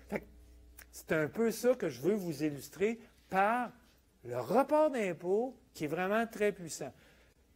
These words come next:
Je veux juste dire une dernière chose que j'ai pas insisté dans ce groupe-ci, mais je veux insister là,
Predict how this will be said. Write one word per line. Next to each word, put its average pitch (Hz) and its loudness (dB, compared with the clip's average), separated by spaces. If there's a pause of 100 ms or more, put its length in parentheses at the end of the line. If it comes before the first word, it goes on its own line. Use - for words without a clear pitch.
(200)
Je 180 0
veux 311 6
juste 349 2 (260)
dire 226 0
une 208 0
dernière 196 2
chose 214 0
que 175 0
j'ai 180 2
pas 254 2
insisté 247 0
dans 208 0
ce 151 -6
groupe-ci, 226 -6
mais 160 -2
je 131 -10
veux 208 0
insister 202 -2
là, 175 0